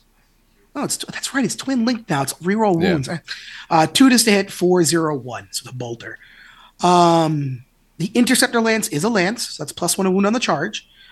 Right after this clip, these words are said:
Speaker 1: Five attacks, twos to hit, strength seven, A P two, two damage. Um, statistically, they look solid, right? Like, the card looks solid.
Speaker 2: I agree.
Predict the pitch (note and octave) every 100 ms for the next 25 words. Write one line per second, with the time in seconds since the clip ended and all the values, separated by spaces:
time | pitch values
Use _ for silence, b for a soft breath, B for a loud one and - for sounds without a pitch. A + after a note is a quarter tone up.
0 | b - E3 F#3+ B3+ A3+ A3+ - - -
1 | _ - G3 G#3 A#3+ A3+ - G3 G#3 A3
2 | G#3 F#3+ F3 - G#3+ - E3 E3+ D3 B2
3 | A2 - - - - _ b b b b
4 | b _ _ _ _ - F3+ F3 E3 F3
5 | - _ _ _ _ _ _ _ - -
6 | - A3 - - D#4+ - D#4 C4 A3 G3+
7 | F3 - D#3 G#2 F2 C3+ C#3 A#2+ - -
8 | - - - F#3+ F#3+ G3 F#3+ G3 - D3+
9 | D#3 - - D3+ A#2 E2 D#2 - _ A#2
10 | C3 B2+ A#2